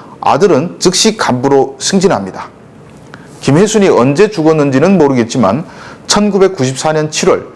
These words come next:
김일성 사망할 때까지는 살아있었습니다. 그리고 간호해주다가 같이 잡혔던 박정숙도 살아있었습니다. 재미 언론인 문명자가 김일성 사망 직후인 천구백구십사 년 칠월 이십오 일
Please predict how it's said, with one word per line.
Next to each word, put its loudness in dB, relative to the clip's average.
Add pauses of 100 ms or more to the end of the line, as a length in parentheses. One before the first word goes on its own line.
(200)
김일성 0
사망할 -2
때까지는 -2
살아있었습니다. -2 (400)
그리고 2
간호해주다가 -2
같이 -6
잡혔던 -2 (340)
박정숙도 -2
살아있었습니다. -6 (880)
재미 2
언론인 2
문명자가 0 (320)
김일성 2
사망 -2
직후인 -2
천구백구십사 -2
년 -2 (300)
칠월 2
이십오 2
일 -2